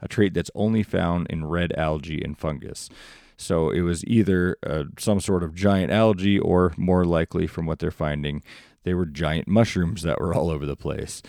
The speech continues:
And he says that it's really kind of frustrating because a six meter fungus <laughs> doesn't make any sense, but the fossil's there, and no matter what argument you put, put forth, people still say that it's crazy and still won't really accept it.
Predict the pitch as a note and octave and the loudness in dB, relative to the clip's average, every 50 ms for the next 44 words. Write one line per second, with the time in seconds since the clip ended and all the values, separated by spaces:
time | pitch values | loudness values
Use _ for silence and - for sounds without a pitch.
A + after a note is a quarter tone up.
0 | - - - - _ - E2 F2 E2+ - - G2+ F#2+ F2 D#2+ F#2 F#2 E2+ E2+ D#2+ | -20 -20 -20 -20 _ -8 -6 -6 -2 0 2 2 2 2 2 0 0 0 -2 -2
1 | - G#2 A2+ A2+ A2 G2 - A#2+ G2 F2 - - C#3 C#3+ C3 - - - G2 F2 | -2 0 0 2 2 2 2 2 2 0 2 4 4 4 4 4 2 2 2 4
2 | F2 E2+ F2 F2 F2 D#2+ - - E2+ - - E2+ E2 E2 D#2+ D2+ - - - - | 4 2 2 0 -2 -4 -4 -6 -6 -4 -2 -2 -2 -2 -2 -4 -6 -10 -12 -14
3 | - - _ - - - - - B2+ A#2 - - - - _ _ _ _ G#2+ A#2 | -20 -20 _ -10 -8 -6 0 0 0 0 0 -2 -8 -10 _ _ _ _ 0 2
4 | A#2+ B2 B2 C3 B2 A2+ A2+ A2 G#2+ F2+ E2+ E2+ D#2+ - _ _ _ _ _ - | 4 6 6 6 6 6 6 4 4 2 0 -6 -12 -18 _ _ _ _ _ 2
5 | - A#2+ C3+ C3 A2+ D#2 D#2 D2 F2+ G2 - - - - G#2 G2 C#3+ D#3+ D#3+ B2+ | 2 4 4 4 2 2 0 -2 -2 -4 -8 -12 -12 -6 -2 0 2 4 4 4
6 | G#2+ C3 G#2 G2 G2+ G#2 G2+ F2+ G2 F#2 E2+ E2 - - C3 C#3+ C3+ G#2+ F#2+ F2 | 4 2 4 4 4 2 2 2 0 0 0 -2 -2 0 0 2 2 2 2 -2
7 | - - - - - - - - _ _ F#2+ - - F#2+ - - C3 C3 C3+ B2+ | -4 -10 -16 -18 -20 -20 -20 -20 _ _ -6 -6 -4 -6 2 6 6 8 8 6
8 | - A#2 G#2 F#2 D#2 D2+ D#2 D2 D2+ D2+ - - F2 F2 F2+ F#2 F#2 F#2+ F#2+ F2+ | 6 2 2 2 0 0 0 0 0 0 0 0 0 0 2 2 2 2 2 2
9 | F2+ F2+ G#2 G#2+ - - G#2 G#2 G#2+ G2 G2 F2+ D#2+ C2 D2+ D#2+ - - D#2+ - | 4 4 4 4 4 4 2 2 4 4 2 2 2 0 -2 -4 -2 -2 -4 -4
10 | - - - - _ _ - - A2 E2+ - - - E2 D#2 D2+ D#2 - - - | -6 -10 -14 -14 _ _ -4 -2 0 0 0 0 -2 0 0 0 -2 -4 -4 -4
11 | G#2 - - E2+ D#2+ - - F#2+ F#2 E2+ - F#2+ F2 E2 E2 D#2+ D2+ C#2+ - - | -4 -2 -2 -2 -4 -2 0 2 2 2 2 2 2 2 2 0 0 -2 -4 -4
12 | - - G2 F#2 D#2+ C#2+ C2 B1+ - C#2+ D2 - - - D#2 D2+ D#2 D#2 - - | -2 0 2 2 2 0 -4 -6 -8 -8 -8 -8 -6 -4 -4 -2 -2 -2 -4 -4
13 | D#2 D#2 D2 C#2 C2 - - - - - - - - _ - - - | -4 -2 -2 -2 -4 -6 -8 -8 -6 -4 -4 -4 -6 _ -10 -10 -10